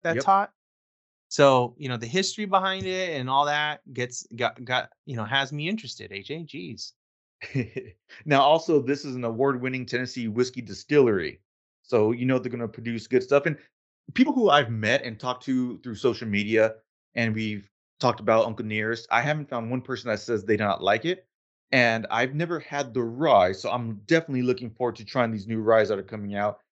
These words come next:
Speaker 2: especially since you've talked about, um, designs and labels. This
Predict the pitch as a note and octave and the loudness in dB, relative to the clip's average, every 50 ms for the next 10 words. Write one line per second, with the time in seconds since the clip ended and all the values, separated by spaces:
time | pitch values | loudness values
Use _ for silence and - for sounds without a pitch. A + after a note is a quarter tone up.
0 | _ _ _ - - G#2+ - - D3 D3+ D3 - C3+ A#2+ - - A#2 A2+ G2+ - | _ _ _ -4 -4 -4 -2 -2 -2 -2 -2 -2 -6 -8 -6 -8 -8 -10 -10 -8
1 | A#2+ A#2+ G#2 - - G#2+ G#2 - G#2 F#2+ G#2 G#2+ G#2 G#2 G2+ - _ _ _ _ | -8 -8 -6 -2 0 0 0 0 -2 -2 2 2 2 2 0 -4 _ _ _ _
2 | _ _ _ - G2 F#2 F#2 F#2+ F#2 G2 F#2+ G#2 G#2+ G#2+ A2 G#2+ G2 G2+ G2 G2 | _ _ _ -8 -6 -6 -6 -4 -4 -4 -2 -2 -2 -2 -2 -4 -6 -6 -2 2
3 | G2+ G#2 G#2+ G2+ G2 F#2+ F2+ - - A2+ A2 F#2+ | 2 2 2 2 0 -4 -6 -6 -8 -10 -10 -10